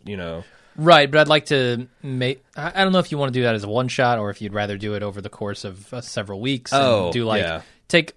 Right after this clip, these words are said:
Speaker 2: one storyline. Like, let's discuss Arya this, this episode.
Speaker 1: Hmm.
Speaker 2: Or let's discuss, uh, Sansa and Jon.
Speaker 1: Yeah, I mean, that would be a good way, 'cause you could,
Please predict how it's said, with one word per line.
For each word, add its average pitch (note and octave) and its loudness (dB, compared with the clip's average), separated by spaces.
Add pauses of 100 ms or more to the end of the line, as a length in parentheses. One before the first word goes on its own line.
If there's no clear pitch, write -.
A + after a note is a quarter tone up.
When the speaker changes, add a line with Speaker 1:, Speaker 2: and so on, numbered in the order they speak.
Speaker 2:
one C#3+ 4
storyline. F#2+ -4
Like, G2 -12
let's A#2+ -8
discuss - 0
Arya G#2 0
this, - -14 (160)
this - -14
episode. F#2 -14
Speaker 1:
Hmm. F#2+ -6 (360)
Speaker 2:
Or G2 -8
let's G#2 -10
discuss, - -2 (180)
uh, B2+ -4
Sansa G2 -6
and G#2 -8
Jon. G2 -8 (260)
Speaker 1:
Yeah, F3+ 4
I F3 4
mean, E3+ -2 (420)
that E3+ 6
would G#3+ 4
be C#3+ 2
a A#2+ 2
good A2 -2
way, A2+ 2
'cause G#2+ -6
you B2 -6
could, G#2+ -6